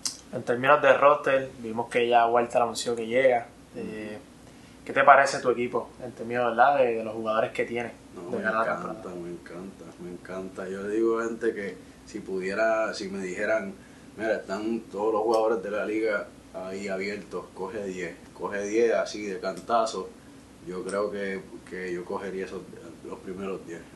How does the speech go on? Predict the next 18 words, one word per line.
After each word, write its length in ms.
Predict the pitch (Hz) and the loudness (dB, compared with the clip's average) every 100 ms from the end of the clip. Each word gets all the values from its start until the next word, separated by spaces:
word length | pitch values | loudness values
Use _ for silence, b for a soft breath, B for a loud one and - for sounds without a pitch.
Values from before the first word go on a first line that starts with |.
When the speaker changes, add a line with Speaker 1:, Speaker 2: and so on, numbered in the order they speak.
| - - | -18 -14
Speaker 2:
Así 240 | - 92 | -10 -8
de, 320 | 95 98 92 | -8 -8 -6
así 240 | 95 95 98 | -8 -6 0
de 160 | 113 | 0
tanto 380 | 110 107 95 104 | 0 -6 -8 -10
me 80 | 98 | -10
encanta, 480 | 85 90 87 82 87 | -12 -12 -12 -12 -14
¿no? 140 | 92 | -14
¿Sabes? 340 | 87 90 92 | -14 -12 -10
Una 160 | 98 107 | -8 -4
cosa 320 | 107 113 113 | -2 0 -2
que 300 | 104 104 98 B B B B - | -2 -2 -4 B B B B -10
yo 120 | 98 | -4
no 120 | 110 | -2
me 120 | 117 113 | 0 -2
explico, 520 | - 98 101 87 87 | -6 -8 -6 -8 -10
como 340 | 87 87 | -10 -10
es, 80 | 90 | -10